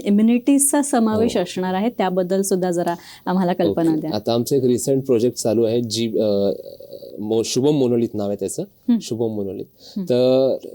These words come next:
Speaker 2: त्याच्यात जी प्लस सिक्स्टीनचे थ्री टॉवर्स आहेत. जी प्लस
Speaker 1: हम्म.
Speaker 2: एटीनचं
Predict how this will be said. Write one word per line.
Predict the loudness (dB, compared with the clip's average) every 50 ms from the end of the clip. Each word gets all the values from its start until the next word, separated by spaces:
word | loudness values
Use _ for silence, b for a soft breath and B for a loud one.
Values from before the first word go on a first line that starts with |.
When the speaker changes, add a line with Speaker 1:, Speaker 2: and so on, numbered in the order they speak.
| -18 -20 _ -2
Speaker 2:
त्याच्यात | -2 0 0 0 0 0 0
जी | 0 0 0 0
प्लस | 0 2 2 2 2 2 2 0 2 2 4 4 4 2
सिक्स्टीनचे | 2 0 -2 -4 -2 0 0 0 2 2 -2
थ्री | -2 0 -2 -2 0
टॉवर्स | 0 0 2 2 0 0 -2 -4
आहेत. | -4 -6 -8 _ _ 2 2 2 2 -2 -8 -6
जी | -4 -2 -2
प्लस | 0 0 0 2 2 0 0
Speaker 1:
हम्म. | 0 0
Speaker 2:
एटीनचं | -2 0 0 0 0 0 0 0 0 0 0